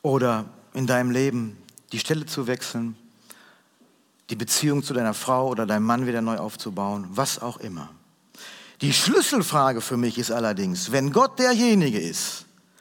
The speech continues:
der das Maß an Glauben verteilt, warum war Jesus so überrascht, als er unterschiedliche Maß an Glauben gesehen hat?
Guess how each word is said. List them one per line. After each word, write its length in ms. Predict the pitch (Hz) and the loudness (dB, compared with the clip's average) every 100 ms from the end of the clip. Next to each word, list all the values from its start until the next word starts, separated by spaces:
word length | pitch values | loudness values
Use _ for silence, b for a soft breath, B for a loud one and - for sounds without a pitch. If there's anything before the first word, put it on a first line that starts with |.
| B B | B B
der 80 | - | 0
das 260 | 139 131 - | 2 2 2
Maß 560 | 143 220 269 208 - | 6 6 4 0 -2
an 160 | 175 185 | 0 2
Glauben 560 | 190 214 208 156 110 87 | 4 4 4 0 -2 -6
verteilt, 840 | - 123 - 113 85 71 - - _ _ _ B B B B - | -6 -6 -2 -2 -2 -6 -12 -14 _ _ _ B B B B 2
warum 360 | 165 202 226 | 4 4 4
war 100 | 185 | 4
Jesus 420 | 151 185 214 208 | 6 4 4 2
so 100 | - | 0
überrascht, 720 | 175 135 127 117 175 - - | 0 2 0 2 0 -2 -4
als 240 | - 143 - | -6 -6 -2
er 200 | 131 - | -4 2
unterschiedliche 840 | 190 208 196 - 185 - 165 151 | 2 2 0 -2 -6 -4 -6 -4
Maß 360 | 139 139 147 - | 0 0 0 -4
an 160 | 120 | -6
Glauben 520 | 107 110 113 117 131 131 - b b b b | -4 -2 0 -2 -4 -8 -18 b b b b
gesehen 440 | - 104 226 180 - | -6 2 2 2 -4
hat? 280 | - - | -16 -18